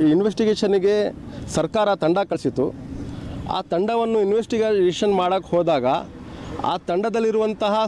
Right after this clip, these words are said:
ಸರ್ಕಾರಿ ಅಧಿಕಾರಿ, ಸರ್ಕಾರದಿಂದ ಸಂಬಳ ತಗೊವಂತ-, ತಗೊಳ್ಳುವಂತಹ ಅಧಿಕಾರಿ ಜೈ ಶ್ರೀರಾಮ್ ಅಂತ ಹೇಳಿ ಆರ್ ಎಸ್ ಎಸ್ ಘೋಷಣೆ ಕೂಗಿಕೊಂಡು ಹೊರಗೆ ಬರ್ತಾನಂತ ಹೇಳಿದ್ರೆ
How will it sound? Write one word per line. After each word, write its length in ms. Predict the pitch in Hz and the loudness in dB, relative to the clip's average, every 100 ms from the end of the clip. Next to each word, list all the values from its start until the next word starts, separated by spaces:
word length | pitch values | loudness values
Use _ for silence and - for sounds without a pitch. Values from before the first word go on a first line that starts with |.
| - | -2
ಸರ್ಕಾರಿ 400 | 175 170 214 214 | -2 0 0 2
ಅಧಿಕಾರಿ, 500 | 170 180 220 214 123 - - - - | 2 2 2 2 0 -8 -18 -16 -6
ಸರ್ಕಾರದಿಂದ 720 | 156 151 - 202 202 185 208 220 233 254 - - - - | -2 -2 0 0 2 0 0 2 0 -4 -12 -16 -14 -8
ಸಂಬಳ 320 | - 160 208 | -2 2 2
ತಗೊವಂತ-, 680 | 220 208 202 202 208 - 175 | 2 2 4 4 2 0 -2
ತಗೊಳ್ಳುವಂತಹ 600 | 156 180 208 202 196 185 165 | 2 4 4 4 2 2 2
ಅಧಿಕಾರಿ 580 | 160 202 214 143 147 202 - - - - | 2 2 2 2 2 0 -6 -14 -8 -2
ಜೈ 240 | 131 160 220 | 2 2 2
ಶ್ರೀರಾಮ್ 480 | - 233 220 214 | 0 2 2 2
ಅಂತ 140 | 208 208 | 0 0
ಹೇಳಿ 260 | 190 202 | 2 2
ಆರ್ 240 | 214 165 202 | 2 2 0
ಎಸ್ 200 | 220 226 | 0 0
ಎಸ್ 160 | 190 | -2
ಘೋಷಣೆ 500 | 143 190 226 226 226 | 0 0 2 0 0
ಕೂಗಿಕೊಂಡು 560 | 190 196 196 190 190 185 | 0 0 2 2 2 2
ಹೊರಗೆ 280 | 160 180 170 | 2 0 0
ಬರ್ತಾನಂತ 500 | 170 165 170 160 - | -2 2 2 2 2
ಹೇಳಿದ್ರೆ 400 | 156 156 175 | 0 2 0